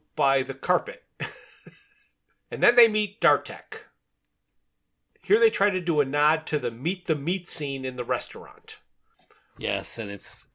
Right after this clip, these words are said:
Speaker 2: doesn't really <laughs> work.
Speaker 1: No. Arthur wanted to not have the meeting in a house with a living carpet and living walls and a living ceiling. And he was told it was better than having a house built of dead things.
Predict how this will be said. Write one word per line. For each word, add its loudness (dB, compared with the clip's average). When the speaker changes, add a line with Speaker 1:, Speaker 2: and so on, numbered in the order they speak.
Speaker 2:
doesn't -2
really -4
<laughs> -6
work. 0
Speaker 1:
No. 4
Arthur 6
wanted 4
to 0
not 6
have 4
the 2
meeting 0
in 2
a 2
house 2
with -4
a -2
living 0
carpet 0
and -8
living 0
walls 2
and -4
a -4
living -2
ceiling. -6
And -2
he -2
was 2
told 4
it -2
was -2
better 4
than 0
having -2
a -4
house 0
built -4
of -10
dead -2
things. -14